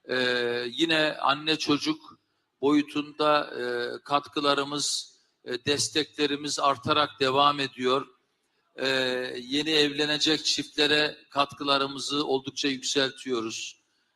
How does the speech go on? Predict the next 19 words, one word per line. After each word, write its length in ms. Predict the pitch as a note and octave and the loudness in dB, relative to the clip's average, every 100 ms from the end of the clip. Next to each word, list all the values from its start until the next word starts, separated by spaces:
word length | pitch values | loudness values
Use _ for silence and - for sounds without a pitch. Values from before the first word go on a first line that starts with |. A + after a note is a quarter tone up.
| - | -18
E, 120 | C3 | -14
birçok 560 | D3 - F#3 F3 - - | -8 0 0 0 -8 -4
destek 360 | D#3+ - F#3 F3 - | -2 0 -2 -2 2
programımız 640 | E3 D#3+ D#3+ E3 D#3 D3 | 4 4 2 -2 -6 2
var. 200 | D#3+ D#3+ - - _ _ _ _ | 2 2 -4 -20 _ _ _ _
E, 180 | C3 C3 | -6 -2
katkı 400 | D3+ D3+ - D#3+ | 0 0 -2 -2
programımız 640 | D3+ D#3 D3+ D3+ D#3 C3+ | 2 4 6 4 0 -2
var 140 | D3+ D3 | 0 2
yeni 260 | C#3+ D3 | 2 2
açıkladığımız. 960 | D3 C3 - D3 C#3+ C#3+ D3+ E3+ - B2+ | 2 0 -4 -2 -2 0 -4 -4 -6 0
Her 180 | G#3 B3 | 2 2
açıkladığımız 880 | F3 - - E3+ E3 E3 D#3+ D#3 - | -2 -4 -6 -2 -2 -2 -6 -6 -6
katkı 400 | - D3 - D#3 | -4 -4 -6 -8
programını 680 | C#3+ D3 C3 B2+ B2+ D3 F3 _ _ _ | 0 4 4 2 -4 -10 -10 _ _ _
iki 300 | D#3 - F3 | -8 -4 -2
bin 40 | E3+ | 0
on 240 | F3+ F#3 | 0 0
dokuzda 520 | E3 - B2+ - G2 | -2 -2 -6 -6 -10